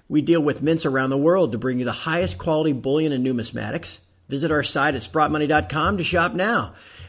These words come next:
Eric, you mentioned it has been a, uh, challenging week. Uh, we have, in, kinda in this pattern of three steps forward and two steps back here in two thousand seventeen, at least in terms of price. But a lot of this centered around the Fed and, uh, its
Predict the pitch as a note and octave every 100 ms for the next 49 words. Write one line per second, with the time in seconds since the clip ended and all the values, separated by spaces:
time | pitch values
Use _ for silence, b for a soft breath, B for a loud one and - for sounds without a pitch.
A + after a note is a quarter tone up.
0 | B D3+ F#3 F#3+ E3 G3+ G3 D#3+ - B2+
1 | D#3+ A2+ D#3+ F3 F3 C#3 B2+ A#2+ A#2 D#3+
2 | E3+ G3 E3+ C#3+ B2+ F#3 A#3 - b b
3 | b b b A#2 A#2 A#2 C3+ C3+ D3 A#2+
4 | - - - D3 C3+ A#2+ D3+ F#3 D#3+ D3+
5 | - E3 E3 D#3+ A2+ - D#3+ D#3 E3+ C#3+
6 | - D#3+ D#3+ C#3 B2 - E3+ F3 D3 -
7 | D3 E3 - B2+ G2+ G#2 A2+ A2 A#2 A2
8 | G2+ G#2 F#2+ G#2+ G2+ A2 B2 A#2 A2+ G#2+
9 | G#2+ G2+ F#2 - G#2+ C3 - B B B
10 | C#3+ D3+ G#3 F3+ D#3+ - - E3+ F3 E3
11 | E3 D#3 C#3 B2 - F3 F#3+ E3+ - C3+
12 | B2+ B2 A#2+ A#2+ A#2 C#3 E3 E3